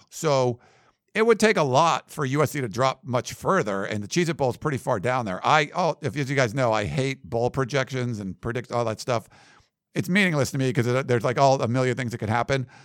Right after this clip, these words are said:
But right now, U S C is closer to the top than the Cheez-It Bowl. So the Alamo Bowl seems to be more of a distinct possibility. So I wouldn't worry about that. Uh, I wouldn't worry about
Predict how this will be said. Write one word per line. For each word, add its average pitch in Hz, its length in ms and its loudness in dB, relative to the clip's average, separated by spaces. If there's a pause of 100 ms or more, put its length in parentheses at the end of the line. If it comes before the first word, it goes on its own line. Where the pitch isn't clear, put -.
(200)
But 190 100 2
right 196 180 8
now, 190 100 8
U 165 220 4
S 147 80 4
C 175 80 -4
is 127 100 0
closer 143 380 -2
to 127 100 -4
the 113 120 -6
top 120 380 0 (320)
than 147 200 2
the 120 80 -2
Cheez-It 120 340 0
Bowl. 80 240 -8
So 104 380 -4 (320)
the 131 100 0
Alamo 160 300 6
Bowl 147 240 4
seems 147 220 -4
to 131 40 -6
be 127 140 -2
more 123 180 2
of 113 80 0
a 107 60 -4
distinct 107 420 -8
possibility. 87 640 -6
So 117 120 -6
I 123 60 4
wouldn't 185 240 2
worry 165 140 6
about 143 220 2
that. 101 200 -6 (540)
Uh, 143 380 0
I 127 80 4
wouldn't 226 220 6
worry 214 160 6
about 190 340 0